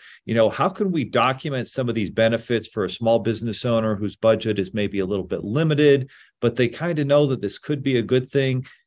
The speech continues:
You know, how is this going to benefit their business and, and turn into more sales, especially 'cause there's certain requirements, right? Like, it can't be a sales pitch. It can't be a "come over to our business, we've got a special here." It, it needs to be newsworthy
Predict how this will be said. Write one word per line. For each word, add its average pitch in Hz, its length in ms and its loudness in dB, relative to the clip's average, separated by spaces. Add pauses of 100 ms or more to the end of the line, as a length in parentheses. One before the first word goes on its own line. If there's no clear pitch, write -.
You 117 80 -8
know, 113 120 0
how 151 340 0
is 143 160 -2
this 135 200 -2
going 123 280 -4
to 98 100 -4
benefit 110 840 0
their 98 220 2
business 98 640 -2
and, 90 480 -4
and 85 260 -6
turn 104 300 -4
into 92 280 -4
more 92 320 -2
sales, 95 520 0
especially 135 760 0 (320)
'cause 135 160 -2
there's 147 220 0
certain 147 240 0
requirements, 104 680 -2
right? 104 240 0
Like, 113 240 0
it 123 140 -10
can't 170 260 -6
be 151 140 2
a 104 80 4
sales 127 640 2
pitch. 92 440 -2 (280)
It 117 200 -2
can't 143 300 0
be 135 160 0
a 110 80 2
"come 151 320 -4
over 139 300 0
to 123 100 0
our 113 140 2
business, 120 540 -4
we've 107 140 -8
got 120 200 2
a - 40 -4
special 131 640 -2
here." 98 300 2
It, 127 160 2
it 151 80 -6
needs 180 220 -2
to 160 100 -10
be 139 180 0
newsworthy 120 1000 0